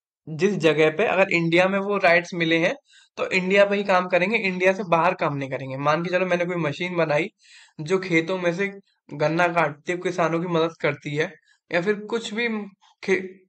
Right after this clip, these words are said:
किसानों की मदद कर रही है, वो मशीन मैंने बनाई, तो मशीन का पेटेंट मैं सिर्फ इंडिया में ही ले सकता हूँ, यानी इंडिया में ही वो मशीन मेरी। अगर कल को कोई बाहर कॉपी कर ले तो मैं उस पर कोई केस नहीं कर सकता। क्यों? क्योंकि जो मेरा पेटेंट था वो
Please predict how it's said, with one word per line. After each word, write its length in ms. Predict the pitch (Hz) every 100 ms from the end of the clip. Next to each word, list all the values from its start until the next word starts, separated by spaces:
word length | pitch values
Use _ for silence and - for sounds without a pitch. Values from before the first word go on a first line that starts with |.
| -
किसानों 360 | 180 180 180 190
की 80 |
मदद 280 | 196 180 185
कर 140 | 185 165
रही 100 | 180
है, 60 |
वो 100 | 196
मशीन 380 | 185 160 - 190
मैंने 180 | 180 175
बनाई, 220 | 160 175 - _ _ _
तो 100 | 269
मशीन 380 | 226 190 196 226
का 80 | 247
पेटेंट 460 | 247 208 208 226 226
मैं 100 | 226
सिर्फ 200 | 254 -
इंडिया 360 | 196 185 202 208
में 120 | 208
ही 60 | 202
ले 160 | 170
सकता 280 | 147 139 -
हूँ, 160 | 160 135
यानी 180 | 156 208
इंडिया 480 | 175 185 190 202
में 100 | 202
ही 80 | 202
वो 160 | 196 196
मशीन 340 | 175 170 185
मेरी। 240 | 170 156 190
अगर 220 | 220 220 _ _ _ - _ -
कल 160 | 180
को 140 | 185 196
कोई 160 | 220
बाहर 340 | 170 143 156 185
कॉपी 300 | 190 185 196
कर 160 | 180
ले 220 | 170 226
तो 100 | -
मैं 140 | 220 196
उस 80 | 196
पर 100 | 226
कोई 180 | 226 202
केस 340 | 208 202 196
नहीं 200 | 175 165
कर 100 | 175
सकता। 260 | 170 170 185
क्यों? 260 | 185 220 294 - _ - _
क्योंकि 180 | - 180
जो 100 | 202
मेरा 200 | 202 196
पेटेंट 540 | 196 196 170 185 185 202
था 60 |
वो 360 | 240 240 -